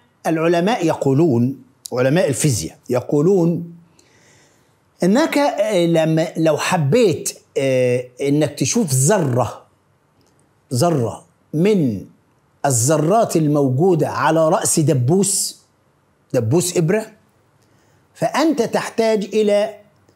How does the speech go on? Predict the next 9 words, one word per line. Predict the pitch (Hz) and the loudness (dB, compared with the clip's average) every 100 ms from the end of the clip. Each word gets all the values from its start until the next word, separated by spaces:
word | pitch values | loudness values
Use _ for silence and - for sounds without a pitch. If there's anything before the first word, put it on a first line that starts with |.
| _ _ | _ _
تكبير | 180 - 156 233 285 175 113 90 - _ _ _ - | -2 0 2 4 4 4 0 -6 -12 _ _ _ -2
رأس | 175 277 - - | 0 0 -2 -2
الدبوس | 165 123 160 151 147 226 240 - - - _ _ _ _ _ _ _ _ - | 0 0 0 0 0 2 0 -2 -6 -12 _ _ _ _ _ _ _ _ -12
حتى | - 220 262 - - 170 156 | -4 -2 -2 -6 -4 -2 0
يصل | 160 240 262 269 254 233 - | 0 0 0 0 0 -2 -2
إلى | 240 262 269 285 285 - - | 0 2 2 2 -2 -8 -12
حجم | - 240 214 185 202 | -4 -2 0 2 2
الكرة | 185 - 247 214 | 0 0 0 0
الأرضية. | 202 156 120 127 78 - | 0 -2 -2 -4 -6 -14